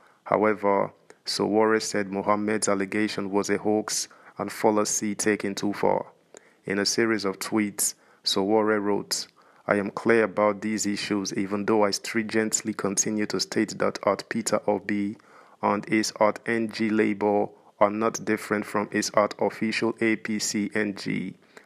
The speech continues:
and at official P D P N G uncles." However, shameless Lai Mohammed and at Nigeria President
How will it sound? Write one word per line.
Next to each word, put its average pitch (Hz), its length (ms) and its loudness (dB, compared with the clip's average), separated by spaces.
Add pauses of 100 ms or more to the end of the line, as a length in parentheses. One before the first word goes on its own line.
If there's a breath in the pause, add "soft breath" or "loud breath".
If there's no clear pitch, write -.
(120 loud breath)
and 104 380 2 (260 loud breath)
at 104 240 4
official 113 560 0
P - 240 -6
D 107 200 0
P 107 340 -2
N 107 200 0
G 104 380 -2 (340 soft breath)
uncles." 104 840 0 (280 loud breath)
However, 107 680 2 (320 loud breath)
shameless 113 640 2
Lai 113 220 4
Mohammed 104 720 0
and 110 340 0
at 110 220 2
Nigeria 110 680 0
President 104 760 -2